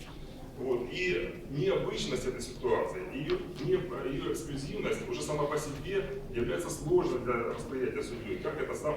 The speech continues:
судья будет рассматривать своё же дело, в котором он уже выступает ещё потерпевшим, и он же ещё озвучивает даже позицию обвинения. Вот. И поэтому, э, сложность, э, смириться с этой ситуацией, она и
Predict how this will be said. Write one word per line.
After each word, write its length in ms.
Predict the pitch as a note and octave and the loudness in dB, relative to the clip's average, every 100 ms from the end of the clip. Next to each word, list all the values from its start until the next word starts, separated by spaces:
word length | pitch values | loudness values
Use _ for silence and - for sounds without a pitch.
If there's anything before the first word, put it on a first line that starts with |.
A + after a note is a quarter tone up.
| - | 0
судья 320 | A#2+ F3 G3+ | -4 2 4
будет 180 | F#3 - | 8 6
рассматривать 540 | - C3 C3 A#2+ A2 | 4 -2 -2 0 0
своё 260 | - B2+ C#3 | 0 0 0
же 140 | A#2 - | 0 -2
дело, 160 | - - | 2 2
в 160 | - | 2
котором 260 | C#3 - B2+ | -2 -2 -2
он 100 | D3+ | -2
уже 180 | - B2 | 0 -2
выступает 520 | - B2 C#3 B2+ A#2 | -2 -2 0 0 0
ещё 140 | - | -2
потерпевшим, 600 | A#2+ - A2+ - - A#2+ | -4 -4 -2 -2 -2 0
и 40 | C#3+ | -2
он 140 | D#3 | 0
же 80 | F#3+ | -2
ещё 180 | C#3+ - | -2 -2
озвучивает 460 | D3 D#3+ - C3 | -2 -2 -2 -2
даже 160 | A#2+ A#2+ | 0 0
позицию 360 | A#2+ - - - | -2 -2 -2 -4
обвинения. 480 | C3+ B2+ B2+ - - - - - - | -4 -2 -4 -6 -8 -8 -10 -10 -8
Вот. 220 | B2 C3 - | 0 2 2
И 60 | |
поэтому, 480 | F#3 F#3 F3+ F3 E3+ | 2 2 2 2 2
э, 300 | E3+ - - | 0 -2 -2
сложность, 600 | - F#3 F#3+ D3+ C#3+ - - | 0 4 4 4 0 -2 -4
э, 80 | - | -4
смириться 500 | C#3+ D3+ D#3 F#3+ - | -2 0 0 0 -2
с 80 | - | -2
этой 180 | B2 | -2
ситуацией, 580 | A#2 A#2+ B2 - - G2 | -2 -2 2 2 2 0
она 320 | - - G3+ - | -2 0 2 0
и 240 | D3+ - | 0 -2